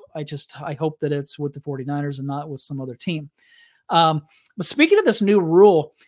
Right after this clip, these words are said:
did you see that Eric Armstead and Kyle Juszczyk both said that they didn't know the new overtime rules? So this is the thing that Kansas City had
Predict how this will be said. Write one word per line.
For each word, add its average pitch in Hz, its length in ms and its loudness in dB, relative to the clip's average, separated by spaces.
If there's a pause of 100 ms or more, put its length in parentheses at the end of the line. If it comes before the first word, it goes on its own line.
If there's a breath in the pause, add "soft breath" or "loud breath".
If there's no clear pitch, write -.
(240 soft breath)
did 202 200 4
you 190 80 0
see 240 340 -2
that 240 380 0
Eric 214 260 0
Armstead 208 420 -2
and 185 160 -6
Kyle 185 260 -2
Juszczyk 190 580 -4 (100)
both 196 280 4
said 226 280 -2
that 180 120 -6
they 170 140 -2
didn't 165 480 -4
know 165 300 0
the 180 100 -6
new 170 480 0
overtime 180 560 -4
rules? 185 420 -2 (300 soft breath)
So 190 260 0
this 220 220 0
is 247 100 -10
the 240 80 -2
thing 226 300 -2
that 160 120 -10
Kansas 226 400 -8
City 220 300 -2
had 156 460 -6